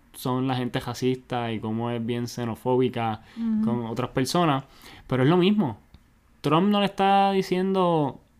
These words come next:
Speaker 1: directamente a ti, al, al esto. Tú lo estás haciendo porque tú te crees que tienes cierto poder porque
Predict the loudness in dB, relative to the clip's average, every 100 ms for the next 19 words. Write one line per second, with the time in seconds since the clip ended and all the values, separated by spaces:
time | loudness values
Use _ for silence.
0 | _ 0 0 0 0 0 0 2 4 4
1 | 2 4 4 4 0 -2 -2 -4 -4 -8
2 | _ _ _ -4 -4 -2 -2 -2 0 0
3 | 0 0 2 0 -2 -12 _ _ _ _
4 | -2 -2 -2 -4 -4 -4 -2 -4 -4 -4
5 | -2 -4 -2 -2 0 0 2 2 0 -2
6 | -2 -2 -2